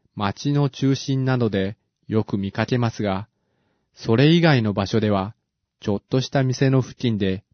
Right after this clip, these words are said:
見かける程度です。公衆電話ではプリペイドカードが利用できます。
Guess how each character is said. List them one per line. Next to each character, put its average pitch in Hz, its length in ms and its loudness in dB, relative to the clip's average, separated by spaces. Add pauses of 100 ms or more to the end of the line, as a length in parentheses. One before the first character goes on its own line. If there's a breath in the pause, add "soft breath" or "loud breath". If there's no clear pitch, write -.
(160)
見 101 140 -6
か 110 140 -4
け 127 140 2
る 120 160 2
程 120 200 4
度 90 100 0
で 87 140 -6
す。 - 180 -20 (1800)
公 123 240 0
衆 127 320 2
電 123 260 0
話 104 120 -2
で 98 100 -2
は 92 240 -4 (720)
プ 113 100 -6
リ 117 140 2
ペ 135 220 4
イ - 20 4
ド 127 100 4
カ 131 200 2
ー 120 60 2
ド 107 100 0
が 95 160 0
利 101 100 -2
用 110 180 4
で 110 120 0
き 104 100 -10
ま 90 140 -4
す。 - 180 -20